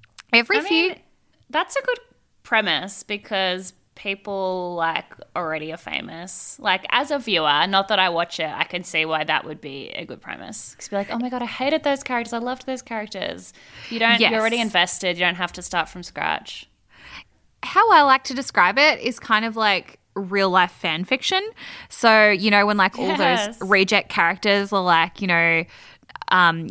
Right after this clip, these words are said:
Speaker 1: you just wish that they would get together and then, like,
Speaker 2: You can ship them.
Speaker 1: sometimes they do. <laughs> It's, like, the most
Speaker 2: Mm.
Speaker 1: amazing thing. Um, but all the, like, everyone who you want to get together doesn't. And then all these randoms just get together.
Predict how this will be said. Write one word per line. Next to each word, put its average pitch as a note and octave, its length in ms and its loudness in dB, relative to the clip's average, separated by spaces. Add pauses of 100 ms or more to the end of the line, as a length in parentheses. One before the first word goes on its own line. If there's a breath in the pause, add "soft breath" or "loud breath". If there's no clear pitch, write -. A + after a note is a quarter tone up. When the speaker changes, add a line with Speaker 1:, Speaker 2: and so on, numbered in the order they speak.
Speaker 1:
you F#3+ 160 -2
just F#3 180 -2
wish F3 240 -2
that F#3 140 -4
they E3+ 140 0
would F3 120 -2
get - 200 -2
together E3 280 -2
and G3+ 380 4
then, E3 140 -8
like, D3+ 160 -4
Speaker 2:
You - 60 -8
can A3 160 -4
ship E3 160 0
them. A3 120 -2
Speaker 1:
sometimes F3+ 600 -6 (140)
they D#3 280 -8
do. E3 460 -4 (140)
<laughs> - 160 -10 (100)
It's, D4 840 2
like, A3 260 4
the A3 60 -2
most F#3 240 -2
Speaker 2:
Mm. G3+ 40 -6
Speaker 1:
amazing F3 320 0
thing. E3+ 220 -6 (560 loud breath)
Um, A3 480 2 (160)
but C4+ 140 0
all C4 160 2
the, B4+ 260 2
like, D#4+ 280 4
everyone B4+ 420 0 (1040)
who C4+ 80 -4
you B3+ 160 -2
want G3 260 -6
to D4+ 80 -6
get - 160 -2
together D#4 440 2
doesn't. A3+ 640 -2 (420 loud breath)
And B3+ 140 -2
then C#4 120 0
all B3 200 -4
these B3 240 -6
randoms G3+ 500 0
just - 200 -12
get - 140 -6
together. C#3+ 440 -4